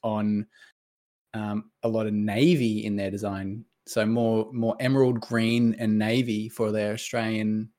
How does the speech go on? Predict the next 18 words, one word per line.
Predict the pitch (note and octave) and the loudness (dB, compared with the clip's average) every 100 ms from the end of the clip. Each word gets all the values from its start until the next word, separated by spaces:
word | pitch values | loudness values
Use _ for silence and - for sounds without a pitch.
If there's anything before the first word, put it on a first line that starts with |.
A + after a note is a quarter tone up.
| _ _ _ - | _ _ _ -14
Australian | - A2+ A2 | -6 -4 -4
teams. | G#2 A#2 A2+ A2 G#2+ - - - | -4 -4 -4 -6 -8 -10 -12 -6
Um, | A2+ G#2+ G#2+ G#2+ _ - - - | -4 -2 -2 -4 _ -20 -20 -4
doesn't, | E3 D#3+ - _ - | -2 -2 -6 _ -14
uh, | - - - C3+ B2+ C#3 - _ - | -14 -16 -16 -16 -16 -18 -20 _ -8
I, | B2+ - | -8 -8
I | |
think | - G#3 | -2 2
they | G#3 B2+ | 4 2
do | C#3 C3 B2+ B2 - | 4 2 2 -2 -6
have | B2 B2 | -2 0
a | A#2 | -2
predominantly | - B2 B2+ B2 A#2 A2+ | -2 -2 0 -2 -4 -4
yellow | A2+ A#2 A#2 A2+ | 2 2 4 0
base | G#2+ A2+ A2 - | 2 2 2 -2
as | A2 | -6
well, | A2+ A2+ B2+ | 0 2 2
but | A#2 A2 | 4 0